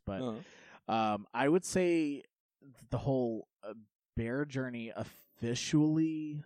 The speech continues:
Speaker 1: started possibly in two thousand and fifteen.
Speaker 2: Oh, wow.
Speaker 1: Yeah, I, uh, I met my ex, uh, who,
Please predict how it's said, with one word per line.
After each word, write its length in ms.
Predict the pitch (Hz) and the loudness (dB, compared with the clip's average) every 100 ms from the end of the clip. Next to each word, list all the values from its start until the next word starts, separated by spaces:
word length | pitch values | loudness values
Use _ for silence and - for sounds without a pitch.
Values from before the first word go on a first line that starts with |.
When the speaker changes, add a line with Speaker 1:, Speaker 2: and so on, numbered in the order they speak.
| _ _ _ _ _ _ _ _ _ _ _ _ _ _ _ _ _ - - | _ _ _ _ _ _ _ _ _ _ _ _ _ _ _ _ _ -20 -14
Speaker 1:
started 460 | - - 131 127 - | -6 -2 -2 -2 -4
possibly 800 | - - - 127 127 123 113 110 | -6 -8 -6 -6 -4 -4 -2 -2
in 120 | 104 _ | -6 _
two 420 | - - - 113 | -12 -10 -6 -6
thousand 400 | - 107 98 98 | -4 -6 -6 -10
and 240 | 95 95 95 _ _ _ _ _ _ _ _ _ _ _ _ | -14 -16 -20 _ _ _ _ _ _ _ _ _ _ _ _
fifteen. 760 | - 113 101 - - 107 98 85 78 90 _ _ _ _ _ _ - | -6 -6 -6 -10 -12 -12 -14 -14 -18 -20 _ _ _ _ _ _ 0
Speaker 2:
Oh, 120 | 143 | 2
wow. 440 | 120 131 101 104 123 _ _ _ - - - _ - | 4 4 2 -2 -10 _ _ _ -20 -20 -20 _ -6
Speaker 1:
Yeah, 300 | 113 107 104 | -2 -2 -2
I, 240 | 117 120 | -2 -2
uh, 440 | 117 117 110 107 104 - _ - | 0 -2 -2 -2 -6 -10 _ -6
I 200 | 120 117 | -4 -4
met 600 | 117 117 120 - - - - _ | -4 -6 -8 -12 -14 -14 -20 _
my 420 | - 117 110 110 110 | -8 -6 -4 -6 -6
ex, 640 | 120 131 - - - - - - | -4 -6 -8 -14 -12 -14 -16 -8
uh, 420 | 117 113 110 107 - | -6 -4 -4 -6 -6
who, 500 | 127 120 113 110 110 | -4 -2 -2 -2 -4